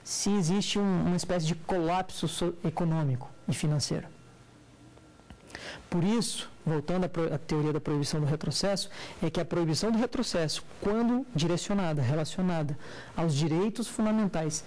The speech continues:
sociais, ela sofre esse temperamento de que não deve retroagir, os direitos conquistados não devem retroagir.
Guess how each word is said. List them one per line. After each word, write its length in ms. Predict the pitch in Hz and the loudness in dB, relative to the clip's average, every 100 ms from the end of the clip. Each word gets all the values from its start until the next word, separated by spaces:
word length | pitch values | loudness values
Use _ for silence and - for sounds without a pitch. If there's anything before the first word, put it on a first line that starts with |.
| - | -12
sociais, 1300 | - - - - - 233 262 - 160 185 190 - - - - | -8 -4 -2 -2 0 0 0 0 0 2 2 0 -6 -12 -6
ela 160 | 156 160 | -2 -2
sofre 420 | - 165 165 175 | -2 -2 -2 0
esse 180 | 170 - | 0 0
temperamento 840 | 165 180 165 170 196 202 135 - - - - - - - - - - - - - | 0 0 2 2 2 2 2 -2 -10 -20 -20 -20 -20 -20 -20 -20 -20 -20 -12 -4
de 160 | 156 | -2
que 340 | - 208 180 117 - - - - - | 0 2 0 0 -10 -18 -20 -8 0
não 220 | 170 175 | 2 2
deve 240 | 175 202 | 2 2
retroagir, 460 | 214 220 233 170 156 | 0 0 0 2 2
os 80 | 135 | 2
direitos 260 | 156 208 | 2 0
conquistados 720 | - 208 - - 160 175 202 | -2 -2 0 -2 0 -2 0
não 140 | 202 180 | 0 2
devem 200 | 160 156 | 2 2
retroagir. 540 | 170 196 196 156 - | 0 2 0 0 -2